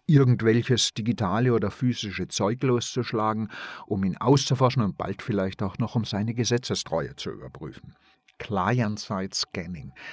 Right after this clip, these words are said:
sowas macht der deutsche Staatstrojaner. Quellentelekommunikationsüberwachung heißt's bei dem.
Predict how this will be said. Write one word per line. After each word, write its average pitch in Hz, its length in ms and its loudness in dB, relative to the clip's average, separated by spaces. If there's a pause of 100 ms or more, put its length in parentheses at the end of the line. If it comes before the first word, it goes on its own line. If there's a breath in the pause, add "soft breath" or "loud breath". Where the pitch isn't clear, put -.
(160 loud breath)
sowas 95 320 -2
macht 104 240 -4
der 95 80 -2
deutsche 95 360 -4
Staatstrojaner. 90 1040 -6 (160)
Quellentelekommunikationsüberwachung 101 2250 -2
heißt's 90 360 -6
bei 85 180 -8
dem. 90 280 -4